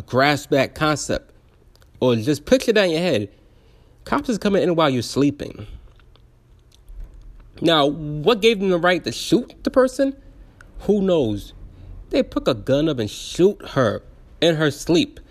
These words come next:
She never got the chance to wake up. How can you defend something like that? So now let's fast forward a couple days later with this. Actually, let's take it back a couple months ago because a guy named, uh, I am, uh, sh-,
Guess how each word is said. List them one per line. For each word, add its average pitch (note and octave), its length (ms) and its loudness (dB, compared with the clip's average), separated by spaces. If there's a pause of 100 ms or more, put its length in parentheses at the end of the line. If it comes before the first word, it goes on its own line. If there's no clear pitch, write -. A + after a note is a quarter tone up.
(120)
She - 160 -4
never G3+ 240 2
got F#3+ 220 0
the - 80 -8
chance E3+ 260 0
to C#3 100 -2
wake B2+ 280 2
up. C#3+ 260 0 (280)
How D4 160 4
can C#4+ 160 2
you A#3 100 2
defend A#3 340 0
something D3 260 0
like A2 160 0
that? - 260 -10 (1000)
So F#3+ 140 0
now G#3 180 4
let's A3+ 160 0
fast A#3 240 4
forward G#3+ 120 2
a F3+ 40 0
couple F#3 220 -2
days F3+ 240 4
later D#3 380 2 (1500)
with C#3+ 220 2
this. E3+ 240 4
Actually, A#3 260 2
let's F3+ 240 -2
take A#3 140 4
it G3 80 0
back G#3 160 2
a F3+ 60 2
couple F3+ 280 -2
months A#3+ 260 0
ago D#3 220 4
because C#3+ 320 0
a D3 60 0
guy G3 240 0
named, F3+ 340 0 (1300)
uh, G2+ 380 -8 (680)
I C3+ 180 2
am, F#3+ 460 0
uh, G#2 180 -6
sh-, - 160 -20